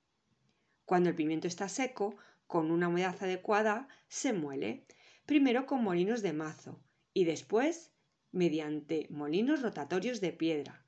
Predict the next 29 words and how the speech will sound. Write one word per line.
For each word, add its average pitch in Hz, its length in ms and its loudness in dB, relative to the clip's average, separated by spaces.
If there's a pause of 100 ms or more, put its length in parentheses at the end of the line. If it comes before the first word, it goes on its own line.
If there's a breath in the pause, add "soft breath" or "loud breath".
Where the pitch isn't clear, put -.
(420)
modificados 226 920 2
para 233 300 0
evitar 214 440 -2
las 170 280 0
pérdidas 254 760 -2 (680)
por 311 320 0 (140)
espolvoreo. 143 800 -4 (1800)
Hay 214 160 4
varios 277 300 4
tipos 226 300 0
de 233 100 2
pimentón. 143 640 -4 (640)
El 180 140 -2
pimentón 175 480 0
dulce 240 520 0 (260 loud breath)
es 233 200 2
una 262 300 0
de 208 140 4
las 175 180 4
variedades 175 560 2
más 185 180 -4
comunes 214 600 0 (200 soft breath)
y 277 140 2
se 294 160 -2
caracteriza 196 760 0
principalmente 214 1000 0
por 180 140 2
un 185 100 2
sabor 202 560 0